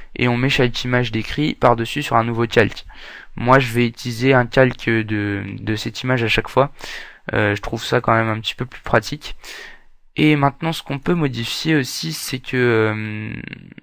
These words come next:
eh ben, moi, ce que je vais utiliser, c'est que je vais peut-être modifier la couleur au final de mes rectangles. Donc, ce qu'on peut faire, c'est, euh, incrustation de couleurs. Donc, euh, par exemple,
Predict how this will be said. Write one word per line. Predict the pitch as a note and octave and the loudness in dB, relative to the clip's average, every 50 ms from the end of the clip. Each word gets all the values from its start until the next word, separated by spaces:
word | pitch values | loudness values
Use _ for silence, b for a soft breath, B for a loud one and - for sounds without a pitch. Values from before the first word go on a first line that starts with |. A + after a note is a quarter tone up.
| G1+ - | -12 -8
eh | - A2+ | -6 -4
ben, | B2 A2+ A#2 A#2 A#2 | 0 2 2 2 4
moi, | A#2+ C3 D3 D#3+ | 4 4 4 4
ce | D#3 - - | 2 0 -2
que | - C#3 | -4 -4
je | B2+ B2 | -2 0
vais | C#3 C#3+ | -2 -2
utiliser, | C3+ - - B2 A#2+ B2+ D3+ D#3+ B B B B B B B B B | -2 -4 -6 -2 0 0 0 0 B B B B B B B B B
c'est | - - - D#3 | -10 -6 -6 -4
que | - - E3+ | -2 -2 -2
je | D#3 B2+ B2 | -2 0 -2
vais | B2 | -4
peut-être | B2 - - D#3 - | -6 -8 -10 -10 -6
modifier | D3+ C#3 C3+ B2 B2 A#2+ - - E3 | -6 -6 -4 -4 -4 -6 -2 2 4
la | D3 C3 A#2+ | 4 4 4
couleur | - - B2+ C#3 D3 | 2 2 2 2 2
au | C3+ | 2
final | A#2 - - - C3 C#3 C#3 B2+ | 0 -2 -4 -4 -4 -4 -4 -4
de | A#2 A2+ | -4 -4
mes | A#2 A#2+ B2 | -2 -2 -2
rectangles. | A2+ G2+ - - C3 C#3+ C#3+ C3 | -4 -4 -2 -2 -2 -2 -4 -6
Donc, | A2+ A#2 A#2 | -6 -8 -8
ce | - - | -8 -8
qu'on | - B2+ A2+ | -10 -10 -8
peut | - A2+ | -8 -10
faire, | - - C#3 C#3+ D3+ | -2 2 2 2 2
c'est, | - - - D3 D3+ D3+ - - - | 0 -4 -2 -2 -2 -2 -4 -2 0
euh, | - A2+ A2 G#2+ G#2+ A2 - - | 2 2 4 4 2 0 0 0
incrustation | - B2 - - - D3+ - - C#3 B2+ - - C#3+ | -2 -4 -4 -6 -8 -8 -2 0 0 0 0 -4 -8
de | C#3+ | -8
couleurs. | C3 - - A#2+ A2+ A#2+ D#3 - - - - _ _ b b b b b b b b b b b b b - - - _ _ _ _ _ _ _ _ - - _ _ _ A#3 - | -10 -8 0 2 2 2 2 0 -6 -16 -20 _ _ b b b b b b b b b b b b b -20 -20 -20 _ _ _ _ _ _ _ _ -20 -20 _ _ _ -20 -12
Donc, | - C#3 C3+ C3+ C3 A#2+ - - - - | -8 -6 -4 -4 -4 -6 -6 -8 -8 -4
euh, | - G#2 A2+ A2+ G#2+ G#2+ | -2 0 2 2 2 0
par | G2 - A2+ A2+ | 2 4 4 6
exemple, | A#2 A#2 A2 A2 C3+ D3+ D#3 C#3 - - | 6 4 2 2 2 2 2 0 -4 -12